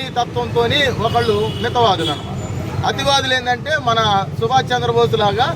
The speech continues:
బతిలాడేది ఏంది, తెచ్చుకోవాలి మనదే అని చెప్పేసి వాళ్ళని తరిమి కొట్టాల్సిందే, మన దేశానికి వచ్చి వాళ్ళ డిమాండ్ ఏందని ఆ రకంగా బ్రిటిష్ వారి మీద తిరుగుబాటు చేసినటువంటి ప్రముఖ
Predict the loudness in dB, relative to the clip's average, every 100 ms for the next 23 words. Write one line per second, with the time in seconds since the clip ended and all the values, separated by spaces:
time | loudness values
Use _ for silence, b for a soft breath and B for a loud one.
0 | -4 -2 -2 0 2 4 4 0 0 -4
1 | -2 -2 0 2 4 4 2 -2 0 0
2 | 0 0 -2 -2 -2 2 4 4 2 -4
3 | 0 2 2 0 0 0 0 0 2 0
4 | -2 -4 -4 -4 -4 0 0 0 -4 -4
5 | -4 0 2 4 2 0 0 -2 -2 -4
6 | -4 -4 -4 -4 -6 -8 -6 -2 0 0
7 | 0 -2 -2 0 0 0 -6 -8 -6 -2
8 | -2 0 0 0 -2 -2 0 -2 -2 -6
9 | -8 -4 -2 -2 0 0 0 -2 -2 -2
10 | 2 2 2 -2 -10 -2 0 0 0